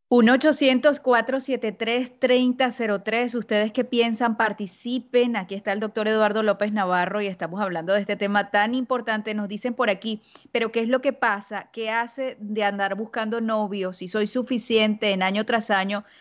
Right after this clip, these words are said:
no lo he necesitado". Entonces, es codependencia, nos dicen por aquí. Pero también a veces hay personas que están, "Métete en la página, abre tu perfil para que conozcas a alguien. Tú necesitas conocer personas". Entonces viene esta persona,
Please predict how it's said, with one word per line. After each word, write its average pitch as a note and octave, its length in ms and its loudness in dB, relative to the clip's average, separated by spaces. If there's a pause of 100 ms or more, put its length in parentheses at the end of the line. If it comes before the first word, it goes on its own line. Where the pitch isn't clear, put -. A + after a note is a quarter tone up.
no G#3+ 160 2
lo A3 120 4
he A3 100 2
necesitado". G#3+ 720 0
Entonces, G3 640 -4
es G3+ 180 -2
codependencia, A#3+ 920 2
nos E3+ 140 -6
dicen G3 280 -6
por G#3+ 160 0
aquí. A#3+ 380 -4 (320)
Pero A#3 220 4
también A3 280 2
a A3+ 60 0
veces A#3+ 180 -2
hay C#4 140 0
personas C#4 460 -2
que D4+ 80 -2
están, C4 400 -2 (480)
"Métete E3+ 420 -4
en C4+ 60 2
la G#3 160 -2
página, F#3 680 -4
abre F#3+ 280 2
tu B3 140 -6
perfil A3 480 -6
para F3+ 220 -2
que F3 120 -10
conozcas F3+ 420 -8
a A3 140 -2
alguien. B3 240 -4
Tú G3 80 -6
necesitas A#3 520 -6
conocer G3 380 -4
personas". A3+ 500 0
Entonces F#3 360 0
viene A3 220 2
esta A#3 200 0
persona, A3 540 0